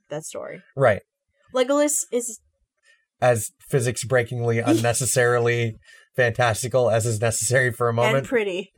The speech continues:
Speaker 2: And pretty.
Speaker 1: <laughs> Oh, man. But, yeah. No.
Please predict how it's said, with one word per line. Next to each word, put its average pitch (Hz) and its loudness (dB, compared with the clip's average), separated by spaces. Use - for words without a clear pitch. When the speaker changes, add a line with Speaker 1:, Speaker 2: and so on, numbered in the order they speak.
Speaker 2:
And 135 -2
pretty. 107 -4
Speaker 1:
<laughs> 403 4
Oh, 214 -4
man. 160 -12
But, 185 -14
yeah. 214 -6
No. 196 -8